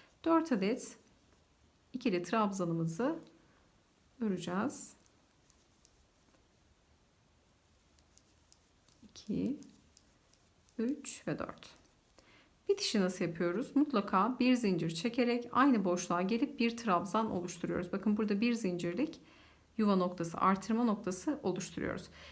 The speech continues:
Şimdi bu şekilde devam edecek. Bakın bu noktaya kadar modelimizi tarif ettik. Bundan sonra bu şekilde hep bir trabzanla, bakın zincirli nokta,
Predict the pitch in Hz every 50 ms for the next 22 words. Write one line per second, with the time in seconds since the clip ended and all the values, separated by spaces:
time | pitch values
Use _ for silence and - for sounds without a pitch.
0 | - - - - 466 392 277 - 415 - - 359 330 - - 254 233 254 262 220
1 | 214 214 202 202 196 180 165 - - - - - - - - - - _ - 302
2 | - - 240 269 359 339 233 208 - - 180 165 165 165 - 208 202 185 208 294
3 | - - - - - - _ _ _ _ _ _ _ _ _ _ _ _ - -
4 | _ _ _ _ _ _ _ _ _ _ _ _ _ _ _ _ _ _ _ _
5 | _ _ _ _ _ - 311 277 254 233 190 165 165 - 170 165 - 262 247 262
6 | 269 262 - 277 262 - - 277 262 - - 359 370 381 349 339 339 349 - -
7 | 254 226 226 240 269 - - - 294 285 - 220 202 190 208 202 - 392 381 -
8 | - - - - - _ _ - 320 320 330 330 330 - - - 277 262 262 254
9 | 247 254 254 247 233 208 190 185 196 190 220 208 196 208 226 233 226 240 247 247
10 | 254 247 196 170 - - - 202 247 381